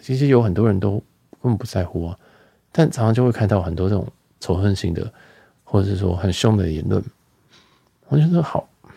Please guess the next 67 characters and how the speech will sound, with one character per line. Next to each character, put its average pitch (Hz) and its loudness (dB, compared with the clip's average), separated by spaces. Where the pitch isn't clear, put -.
好 - -6
累， 98 2
好 - -4
累， - -4
好 - -4
像 135 2
什 - -4
么 95 -2
事 120 2
情 117 6
都 104 2
要 104 0
表 - -6
态， - -6
好 113 0
像 135 6
什 135 2
么 101 2
事 123 0
情 117 2
都 101 0
一 104 -2
定 98 0
要 101 2
有 85 0
一 85 0
点 85 -2
主 - -6
见。 - -8
现 147 2
在 135 4
每 92 2
一 107 4
个 120 6
人 107 4
都 107 4
活 92 2
得 82 2
像 87 -4
K - -8
O 82 -8
L， - -10
我 - -2
知 - 2
道 170 4
大 185 2
家 175 2
都 175 4
会 175 2
酸 156 0
说 151 -4
什 151 -2
么 92 2
，“哦， 180 6
你 127 6
现 165 2
在 160 4
想 135 0
当 123 4
网 98 2
红 82 -6
哦， 87 -2
你 87 -4
现 143 0
在 127 2
什 104 0
么？” 82 -4